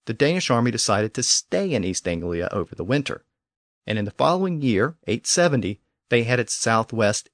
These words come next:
into Wessex. This was actually intended as a surprise attack. They headed down to the region around London and then proceeded westward. Alfred's brother, Athelred, was still the King of Wessex, so he and Alfred once again fought together to repel the Danes.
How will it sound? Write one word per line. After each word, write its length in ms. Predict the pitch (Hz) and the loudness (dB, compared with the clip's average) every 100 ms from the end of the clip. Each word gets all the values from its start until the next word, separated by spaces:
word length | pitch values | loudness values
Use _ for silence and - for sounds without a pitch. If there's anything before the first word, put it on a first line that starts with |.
| - | -8
into 320 | 98 95 90 | -6 -6 -4
Wessex. 580 | 82 92 - - - - _ _ _ _ _ _ _ _ | -4 -2 -4 -6 -10 -12 _ _ _ _ _ _ _ _
This 140 | - 120 | -4 0
was 120 | 359 - | -2 -2
actually 420 | 123 170 - 160 | -2 -2 -2 0
intended 460 | 131 - 160 135 95 | 0 -2 -2 -2 -2
as 160 | 85 80 | -4 -4
a 40 | |
surprise 540 | - - - 92 87 | -6 -6 -4 -4 -4
attack. 520 | - - 120 87 - - _ _ _ _ _ - | -6 -4 -2 -2 -6 -20 _ _ _ _ _ -8
They 100 | 110 | -4
headed 260 | 123 202 190 | 2 2 2
down 300 | 147 143 139 | 2 0 -2
to 100 | 123 | -2
the 120 | 113 | -2
region 340 | 113 113 117 | 0 -2 -4
around 420 | 107 101 85 87 | -2 -2 -2 -2
London 400 | 98 123 131 78 | 0 2 2 0
and 100 | 82 | -2
then 140 | 110 185 | 0 0
proceeded 440 | 147 - 127 110 | 0 -2 -2 -4
westward. 500 | 110 120 127 - - _ _ _ _ _ _ _ _ _ - | 0 0 0 -4 -10 _ _ _ _ _ _ _ _ _ 2
Alfred's 420 | 139 175 147 123 | 2 4 0 -2
brother, 480 | 110 160 196 127 180 - | 2 4 4 2 -2 2
Athelred, 600 | 131 - 113 85 98 147 | 2 2 0 0 -2 -4
was 120 | 135 131 | -4 -2
still 320 | - 208 185 | 0 2 2
the 80 | 143 | 0
King 220 | 139 107 | -4 -2
of 100 | 101 | 0
Wessex, 540 | 95 87 - - - - _ _ _ - | -2 -2 -8 -12 -18 -18 _ _ _ -6
so 280 | - 143 | 2 4
he 280 | 160 - 156 | 2 0 2
and 80 | 180 | 4
Alfred 360 | 117 107 120 104 | 4 4 0 -2
once 320 | 104 139 - | 0 0 0
again 380 | 175 202 131 139 | 2 2 2 0
fought 340 | - 107 - | 0 0 0
together 440 | 127 139 151 95 90 | -6 -2 0 0 -4
to 120 | - | -6
repel 380 | 87 - 82 80 | -8 -6 -8 -8
the 100 | 90 | -2
Danes. 560 | 117 123 92 67 - | 0 0 -2 -8 -10